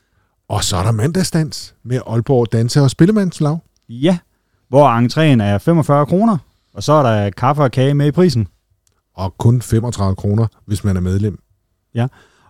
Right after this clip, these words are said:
Speaker 2: og hvis det er sådan, man er nybegynder, så kan man komme, øh, klokken atten til intro til de forskellige trin gennemgang. Og så atten tredive,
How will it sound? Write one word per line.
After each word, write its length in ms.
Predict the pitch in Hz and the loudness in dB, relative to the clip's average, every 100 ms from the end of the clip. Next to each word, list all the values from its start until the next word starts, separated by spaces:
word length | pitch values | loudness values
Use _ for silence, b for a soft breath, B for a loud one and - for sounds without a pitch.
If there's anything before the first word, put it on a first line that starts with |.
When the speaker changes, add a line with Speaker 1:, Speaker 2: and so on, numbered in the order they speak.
| b | b
Speaker 2:
og 200 | 131 123 | 4 4
hvis 100 | 117 | 4
det 80 | |
er 60 | 185 | 4
sådan, 140 | 196 | 4
man 140 | 160 117 | 4 4
er 80 | 107 | 4
nybegynder, 480 | 190 208 190 175 139 | 4 2 0 -2 -2
så 140 | 208 | -4
kan 140 | 196 | 0
man 140 | 143 117 | 2 2
komme, 320 | 127 131 131 | 0 0 0
øh, 300 | 113 101 95 | 0 0 -4
klokken 280 | 98 95 104 | -6 -6 -2
atten 300 | 175 220 208 _ _ _ | -2 -2 -6 _ _ _
til 540 | - 117 104 98 95 90 _ _ _ | -2 2 2 2 -2 -6 _ _ _
intro 260 | 165 - 160 | -6 -4 0
til 320 | 131 127 113 | 4 4 2
de 60 | 117 | -2
forskellige 560 | - 160 139 117 110 | -2 0 2 2 0
trin 340 | 104 190 214 208 | -2 0 2 2
gennemgang. 420 | 190 180 185 - _ - _ _ _ | 2 0 -2 -6 _ -20 _ _ _
Og 280 | 120 127 131 | -2 0 0
så 80 | 185 170 | 0 -2
atten 220 | 139 160 | -2 -4
tredive, 400 | 139 127 143 151 | -4 -4 -2 -4